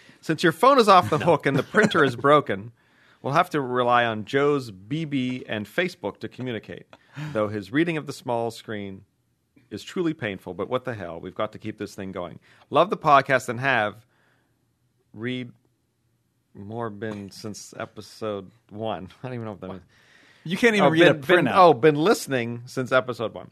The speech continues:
Speaker 3: Yeah.
Speaker 1: "It's perfect to hear your insanity and inanity while getting ready for work in the morning, even if it does make me late on occasion. A good laugh." <laughs> Yeah. So,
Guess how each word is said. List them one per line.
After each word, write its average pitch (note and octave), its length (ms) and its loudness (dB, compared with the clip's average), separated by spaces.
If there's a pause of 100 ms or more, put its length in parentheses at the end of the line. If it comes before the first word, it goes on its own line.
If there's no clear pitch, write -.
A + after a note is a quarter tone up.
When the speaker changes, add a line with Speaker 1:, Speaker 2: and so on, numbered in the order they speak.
(180)
Speaker 3:
Yeah. - 120 -8
Speaker 1:
"It's C#3 100 -6
perfect A3+ 300 4
to D#3+ 80 -2
hear D#3+ 120 2
your D3 140 4
insanity D3 500 0
and B2+ 140 -4
inanity B2 580 -2
while G#2 140 -4
getting B2 260 -6
ready B2+ 220 0
for A#2+ 160 -8
work A#2+ 240 -2
in A#2+ 60 -14
the A2 60 -8
morning, - 440 -14
even C3+ 180 -8
if C#3+ 100 -10
it - 60 -6
does B2 220 -2
make A#2 160 -8
me A2 100 -8
late D#3+ 240 -6
on A2 80 -8
occasion. - 460 -18 (260)
A A#2+ 80 -2
good G3 260 4
laugh." - 380 -2 (140)
<laughs> D4 80 -4 (320)
Yeah. D3 100 -6 (260)
So, D#3 260 0